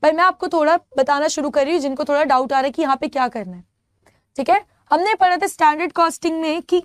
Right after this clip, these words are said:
काम शुरू करने के पहले हम एक standard तैयार करते हैं कि आखिर हमें क्या करना है, उसको हम compare करते हैं with the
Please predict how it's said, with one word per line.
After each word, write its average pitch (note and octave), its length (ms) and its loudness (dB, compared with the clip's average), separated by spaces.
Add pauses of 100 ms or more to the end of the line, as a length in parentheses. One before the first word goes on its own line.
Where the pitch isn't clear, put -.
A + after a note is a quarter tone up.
काम F#4 280 2
शुरू G4+ 220 0
करने E4+ 280 -4
के E4+ 140 -4
पहले D4 280 -2
हम D#4+ 120 0
एक E4+ 100 -10
standard D4 540 -2
तैयार A#3+ 320 0
करते G3+ 320 -14
हैं F#3+ 80 -20 (340)
कि F4+ 80 4
आखिर F4+ 340 2
हमें F4 240 -2
क्या D4 240 0
करना F#3+ 320 -8
है, F3+ 80 -20 (440)
उसको G4 600 2 (180)
हम G#4 180 2
compare F4+ 460 0
करते D#4+ 320 -4
हैं D#4+ 80 -2
with A3+ 200 0
the E4 120 2